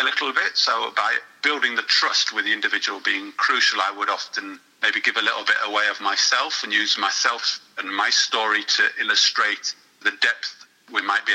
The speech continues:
able to talk at, or, um, how I work. Uh, and, and it's not about me showing what I've done or where I'm at. It's more about role modelling and modelling sort of the conversation and the framework. A-, and for me, that,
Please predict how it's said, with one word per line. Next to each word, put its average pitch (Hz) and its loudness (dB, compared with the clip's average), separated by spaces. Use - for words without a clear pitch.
able 101 -6
to - 0
talk - 0
at, - -2
or, 87 -4
um, - -8
how 110 2
I 104 0
work. 147 -2
Uh, 113 4
and, 117 0
and 123 0
it's 135 0
not 156 0
about 113 -2
me 117 -6
showing 104 0
what 110 0
I've 107 0
done 101 -2
or 98 -6
where 104 2
I'm 110 -6
at. 82 -6
It's 101 0
more 110 2
about 104 -2
role 110 -2
modelling 101 -2
and 101 -6
modelling 101 -4
sort 107 2
of 92 0
the 101 2
conversation 101 0
and 92 -4
the 95 0
framework. 110 -2
A-, 117 0
and 117 0
for 131 0
me, 131 2
that, 120 2